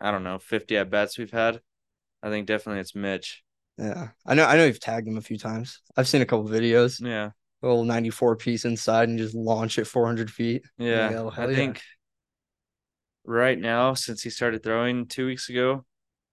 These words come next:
Speaker 1: I think I'm, what, one for two off of him.
Speaker 2: Mm-hmm.
Speaker 1: So we're just getting it going. We'll see what
Speaker 2: Yeah.
Speaker 1: happens this offseason.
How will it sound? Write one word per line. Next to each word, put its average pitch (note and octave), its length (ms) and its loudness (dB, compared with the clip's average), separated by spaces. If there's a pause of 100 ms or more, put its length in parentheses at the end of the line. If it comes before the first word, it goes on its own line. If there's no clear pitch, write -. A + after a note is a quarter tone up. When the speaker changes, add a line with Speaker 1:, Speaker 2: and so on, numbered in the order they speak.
(580)
Speaker 1:
I G#2 40 -10
think G#2 140 -12
I'm, G2+ 320 -8 (280)
what, - 140 -20 (220)
one G2+ 260 -12
for G2 160 -12
two A2+ 240 -4
off G#2+ 220 0
of A2 80 -14
him. A#2 280 -6 (100)
Speaker 2:
Mm-hmm. G#2+ 240 -8 (320)
Speaker 1:
So F#2+ 480 -6
we're A#2 120 -8
just B2 140 -10
getting B2 180 0
it A2 60 -4
going. G#2+ 300 -2
We'll G#2+ 100 -8
see G#2+ 340 -6 (180)
what - 120 -2
Speaker 2:
Yeah. D3+ 60 4
Speaker 1:
happens G#2+ 320 0
this G#2+ 140 -8
offseason. A2 580 -4